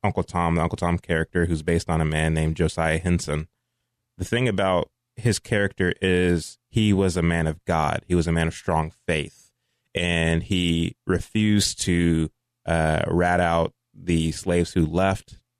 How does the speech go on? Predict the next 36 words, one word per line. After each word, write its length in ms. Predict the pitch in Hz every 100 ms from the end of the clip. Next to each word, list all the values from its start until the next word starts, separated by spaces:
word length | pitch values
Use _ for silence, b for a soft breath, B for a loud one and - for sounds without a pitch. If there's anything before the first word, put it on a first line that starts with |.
| _ _ -
uh, 280 | 76 71 65 _
to 100 | 90
tell 220 | 85 80
the 80 | 80
master 320 | 85 - 90
where 200 | 78 80 -
the 180 | 82
slaves 260 | - 85 78
were 80 | 76
hiding. 480 | 92 92 92 90 87 _ _ _ _ -
Um, 540 | 82 80 80 76 80
he 160 | 92 92
was 160 | 90
the 100 | 87
good 280 | 80 98 87
guy 380 | 85 80 78 85 -
in 100 | 92
the 80 | 80
book, 260 | 80 65 - _ -
to, 140 | 80
to 140 | - 80
put 160 | 90
it 140 | 76 -
simply. 420 | 92 85 71 - _ _ _ _
Uh, 360 | 90 80 78 -
there 180 | 98 92
was 180 | 95 90
another 420 | 90 101 120 113
character 440 | - 92 85 - 87
on 100 | 82
the 60 |
plantation 560 | - 87 82 92 87 85
named 200 | 80 80
Sambo. 580 | - 117 95 76 69 - _ _
Sambo 480 | - 101 92 90 90
was 600 | 82 82 82 80 80 -